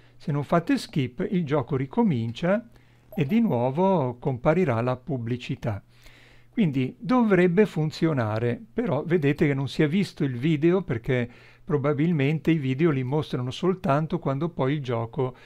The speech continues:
è stato pubblicato. A questo punto però non è ancora finita, dobbiamo pubblicare il nostro gioco. Quindi cosa facciamo?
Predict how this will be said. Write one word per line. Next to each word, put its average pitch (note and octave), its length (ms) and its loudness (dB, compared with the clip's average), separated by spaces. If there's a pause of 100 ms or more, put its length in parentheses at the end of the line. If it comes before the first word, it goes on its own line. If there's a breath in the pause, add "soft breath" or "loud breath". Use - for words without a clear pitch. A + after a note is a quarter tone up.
(220 loud breath)
è E3+ 140 0
stato C#3+ 500 -2
pubblicato. A#2+ 1040 -6 (720 soft breath)
A - 60 -20
questo F#3+ 340 0
punto F#3+ 380 0
però D#3 220 2
non C3 160 0
è C3 40 0
ancora C#3 300 0
finita, G3+ 720 2 (480 loud breath)
dobbiamo F3 640 2
pubblicare D#3 680 2
il D#3+ 60 0
nostro D3+ 400 -4
gioco. E3 560 -2 (540 soft breath)
Quindi D#3+ 300 0
cosa F#3+ 320 2
facciamo? D#3+ 800 -2